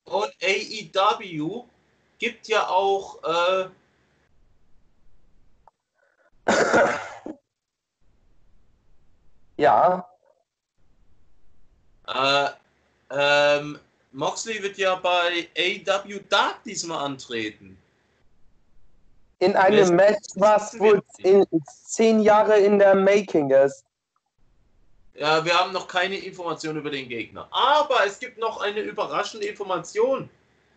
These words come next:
Speaker 1: Du weißt ja, Wrestler geben ja ihre Finisher meistens an die Jüngeren weiter, ne?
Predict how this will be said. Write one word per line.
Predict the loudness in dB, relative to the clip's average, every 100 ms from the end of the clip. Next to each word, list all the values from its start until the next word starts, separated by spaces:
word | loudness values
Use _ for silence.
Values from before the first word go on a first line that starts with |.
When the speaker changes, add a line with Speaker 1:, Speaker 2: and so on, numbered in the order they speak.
| _
Speaker 1:
Du | -2
weißt | 0 0 0
ja, | -2 0
Wrestler | -2 0 -2
geben | 0 -2
ja | 0 0 0
ihre | -4 -4 -6
Finisher | -6 -4 -4 -2
meistens | -2 -4 -4 -6
an | -4
die | -4 -2
Jüngeren | -2 -2 -4 -4
weiter, | -4 -4 -4
ne? | -4 -6